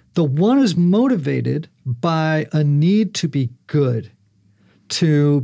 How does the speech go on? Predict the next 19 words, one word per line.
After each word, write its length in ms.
be 180
appropriate, 1080
to 220
be 240
virtuous, 1080
to 580
avoid 760
making 400
mistakes, 1000
and 680
they 140
have 180
a 60
need 240
to 60
be 160
right, 440
okay? 400
And 480